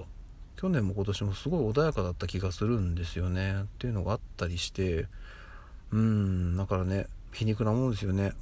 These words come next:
コロナの影響で身動き取りづらくなった途端にね、天気がちょっと落ち着いてるっていうね。いや、でもなかなかね、こっから先もね、落ち着かない日々が多分続くと思うんで、難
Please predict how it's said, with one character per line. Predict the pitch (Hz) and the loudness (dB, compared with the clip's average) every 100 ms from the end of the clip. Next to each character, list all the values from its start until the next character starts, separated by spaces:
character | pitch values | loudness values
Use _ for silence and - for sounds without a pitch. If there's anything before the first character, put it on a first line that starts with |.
| - - | -8 -4
コ | |
ロ | 120 101 | 0 2
ナ | 92 90 87 90 | 2 0 -2 0
の | 92 | 0
影 | 95 92 | 0 0
響 | 98 95 | 0 2
で | 95 92 - - - - | 2 0 -4 -16 -10 0
身 | 113 | 2
動 | 117 | 4
き | 101 - | 2 0
取 | 107 | 2
り | 104 | 2
づ | 110 | 4
ら | 120 | 2
く | 107 | 2
な | 104 | 2
っ | 107 | 2
た | 104 | 2
途 | - 101 | 2 2
端 | 107 101 | 2 2
に | 98 | 2
ね、 | 101 101 - - - | 2 0 -4 -6 -4
天 | - 113 | 0 0
気 | 101 | 2
が | 82 | 0
ち | 85 | 0
ょ | 104 | -2
っ | |
と | - | -2
落 | 90 | -4
ち | - | -4
着 | - | -2
い | 92 | 0
て | 92 | 0
る | 87 | 0
っ | |
て | - - | -4 -6
い | |
う | 98 | -6
ね。 | 98 92 - - - - - - - - - - - - - - - | -6 -6 -10 -14 -14 -14 -14 -14 -14 -14 -14 -14 -14 -14 -14 -14 -4
い | 107 | -2
や、 | 101 | 2
で | 104 | 4
も | |
な | 98 104 | 4 4
か | 151 | 2
な | 175 | 2
か | 180 | 2
ね、 | 180 180 175 | 2 0 2
こ | 131 | 0
っ | - | 0
か | 147 | -2
ら | |
先 | 151 147 156 | 0 0 2
も | 151 | 2
ね、 | 147 | 2
落 | 151 113 | 0 -2
ち | - | -2
着 | |
か | - | 0
な | 143 | 2
い | |
日 | 147 | 4
々 | 139 | 2
が | 98 | 4
多 | 107 | 2
分 | 101 | 2
続 | 92 104 117 | 0 0 -2
く | - | 2
と | 127 | 2
思 | 131 147 | 4 2
う | 101 | 2
ん | |
で、 | 98 101 87 104 - - - - - - - | 2 2 2 -2 -6 -14 -16 -14 -16 -16 -4
難 | 95 | -2